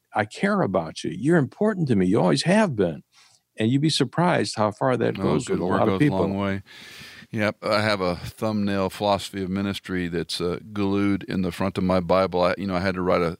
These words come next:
Speaker 2: a thirty-page one in seminary, and no one ever asked me to, you know, to read it. So I, I,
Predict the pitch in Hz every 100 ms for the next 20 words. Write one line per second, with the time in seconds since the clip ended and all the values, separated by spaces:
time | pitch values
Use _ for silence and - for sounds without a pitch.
0 | - 104 113 104 - 117 110 107 90 92
1 | 87 82 - 104 107 87 80 82 - -
2 | - - - 87 90 90 98 98 95 95
3 | 92 95 87 98 90 85 - 98 85 85
4 | 87 82 101 85 82 - - - - 104
5 | 95 101 87